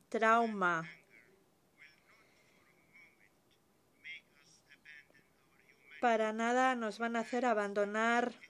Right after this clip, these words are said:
la human-, la humanidad, los valores y la ética. Siempre mantendremos nuestro respeto y compromiso con el derecho internacional, el derecho humanitario internacional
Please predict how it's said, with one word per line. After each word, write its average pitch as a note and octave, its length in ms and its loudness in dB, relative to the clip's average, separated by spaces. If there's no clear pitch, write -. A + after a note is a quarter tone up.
la G#3 180 2
human-, G3 360 0
la G3 200 0
humanidad, F#3+ 680 0
los F#3 220 -2
valores G#3+ 640 0
y A3 80 -4
la F#3+ 260 0
ética. F3 500 -4
Siempre C4 800 -2
mantendremos A#3 1200 -2
nuestro G#3 460 -2
respeto A#3+ 880 -2
y A#3 100 -2
compromiso A#3+ 1300 -2
con A#3 400 0
el A3 120 -2
derecho A3 360 -2
internacional, G#3+ 760 -4
el A#3 140 -2
derecho G3+ 320 -4
humanitario F#3+ 640 -4
internacional G3 1080 -4